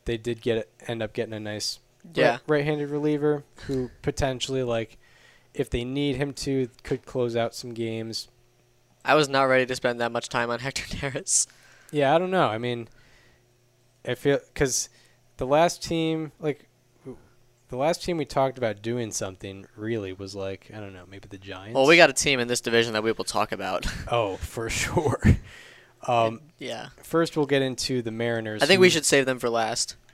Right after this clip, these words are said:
Speaker 1: uh, save the Mariners for last?
Speaker 2: No, the team in this division that we need to talk
Speaker 1: Well, I
Speaker 2: about.
Speaker 1: mean, they were gonna be last anyway
Speaker 2: Oh,
Speaker 1: because
Speaker 2: true.
Speaker 1: of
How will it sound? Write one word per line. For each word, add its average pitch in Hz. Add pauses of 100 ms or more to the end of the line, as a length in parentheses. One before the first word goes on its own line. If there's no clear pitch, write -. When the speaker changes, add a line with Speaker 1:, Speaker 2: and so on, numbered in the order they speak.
(380)
Speaker 1:
uh, 110 (840)
save 120
the 117
Mariners 151
for 175
last? 175
Speaker 2:
No, 117
the 131
team 127
in 117
this 117
division 113
that 107
we 113
need 110
to -
talk 110
Speaker 1:
Well, 131
I 131
Speaker 2:
about. 131
Speaker 1:
mean, 127
they 120
were 127
gonna 131
be 117
last 110
anyway 117
Speaker 2:
Oh, 117
Speaker 1:
because 117
Speaker 2:
true. 120
Speaker 1:
of 113